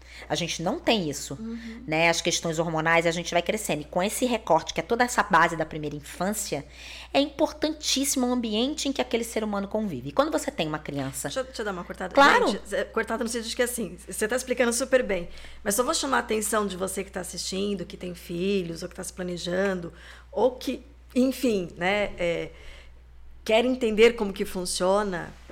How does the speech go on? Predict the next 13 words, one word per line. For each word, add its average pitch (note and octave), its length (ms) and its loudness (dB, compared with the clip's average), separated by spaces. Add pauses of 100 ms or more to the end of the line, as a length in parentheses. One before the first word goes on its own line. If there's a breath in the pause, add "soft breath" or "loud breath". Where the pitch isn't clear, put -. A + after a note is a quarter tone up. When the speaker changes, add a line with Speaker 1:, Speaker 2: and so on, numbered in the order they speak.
(180)
Speaker 2:
porque G#3+ 220 -2
às G3+ 80 0
vezes A#3 180 2
a B3 40 2
gente B3+ 300 -2
não A#3+ 160 2
tem, A#3 640 2
ou F#3 100 2
já F#3 140 0
cresceu F#3 420 0
os F#3 160 -4
filhos, F#3+ 580 -2
mas, F3+ 340 -4